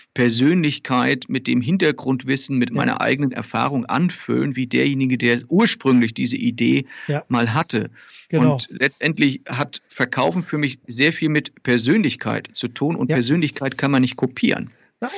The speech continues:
Speaker 2: das ist, das ist ja genau der Punkt. Das ist ja diese Authentizität, die dann komplett verloren geht. Und das, das, das macht dann einfach keinen Spaß, weil dann habe ich immer nur das Gefühl, ich werde angelogen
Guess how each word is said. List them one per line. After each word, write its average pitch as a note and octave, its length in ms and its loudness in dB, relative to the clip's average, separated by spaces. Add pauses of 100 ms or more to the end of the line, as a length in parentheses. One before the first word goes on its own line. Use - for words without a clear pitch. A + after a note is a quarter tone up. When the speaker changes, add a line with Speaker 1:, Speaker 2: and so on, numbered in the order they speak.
Speaker 2:
das A3 160 2
ist, G3 320 -4
das G3+ 140 2
ist A#3 100 0
ja A#3+ 80 4
genau G#3+ 320 4
der A3+ 140 4
Punkt. B3 280 -2
Das F3+ 100 2
ist G3 120 -2
ja A3 80 4
diese G3 240 0
Authentizität, A3 920 2
die B3 60 -4
dann G3 180 2
komplett G#3 380 0
verloren F3+ 420 -2
geht. G#3 260 -8 (640)
Und F#3+ 600 4 (880)
das, - 180 -10
das, - 300 -2
das F#3+ 200 -6
macht G#3+ 200 -4
dann G#3 100 0
einfach G3 340 -2
keinen G#3 260 0
Spaß, B3 420 -2
weil G3 160 6
dann F#3+ 180 4
habe G#3 160 6
ich F#3+ 60 4
immer G3 140 4
nur A3 120 2
das A3 140 0
Gefühl, A3 340 0
ich F#3+ 180 -2
werde E3+ 240 2
angelogen F#3+ 640 0